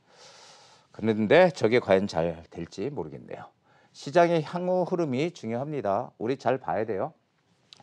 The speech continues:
지속적인 규제 대책은 단기 효과만 낸다는 거예요. 항상 여태까지 스물한 번 대책 나왔을 때 계속 단기적인 가격 상승, 아, 가-, 단기적인 하락, 약간의 조정,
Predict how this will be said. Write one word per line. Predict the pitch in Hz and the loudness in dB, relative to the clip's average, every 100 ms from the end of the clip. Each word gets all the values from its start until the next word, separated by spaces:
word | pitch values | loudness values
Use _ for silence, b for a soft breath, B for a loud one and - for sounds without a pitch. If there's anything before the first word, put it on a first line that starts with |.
| b b b b | b b b b
지속적인 | - 127 190 185 175 170 | -2 0 2 2 2 0
규제 | 120 147 | 0 2
대책은 | 127 107 104 95 104 95 78 - b b - | 2 0 -2 0 0 -2 -6 -14 b b -14
단기 | - 123 147 147 156 151 | -6 -4 -4 -4 -6 -4
효과만 | 160 - 135 131 135 135 131 | -8 -2 0 2 2 0 -4
낸다는 | 92 95 104 98 90 | -4 -4 -2 -4 -6
거예요. | 73 73 | -10 -12
항상 | 92 87 80 | -12 -10 -8
여태까지 | - 156 - 135 147 | -6 -6 -2 -2 -2
스물한 | - 165 156 | -4 0 0
번 | 139 139 | 0 -4
대책 | 110 - | -6 -6
나왔을 | 123 101 95 | -4 -4 -4
때 | 87 107 127 - b b | -10 -2 -2 -2 b b
계속 | - 95 139 | -6 -4 -4
단기적인 | - - 101 110 107 110 147 147 | -6 -10 -8 -6 -6 -8 -12 -16
가격 | _ 92 107 | _ -10 -8
상승, | - 156 147 127 92 - _ _ | -10 -12 -12 -14 -14 -18 _ _
아, | - | -6
가-, | - - | -6 -8
단기적인 | - 120 135 113 127 | -8 -6 -4 -4 -4
하락, | 135 139 98 - _ _ _ - | 0 0 0 -4 _ _ _ -6
약간의 | 110 - 127 90 143 220 _ | -6 -4 -4 -4 -6 -10 _
조정, | - 98 98 175 | -8 -4 -4 -4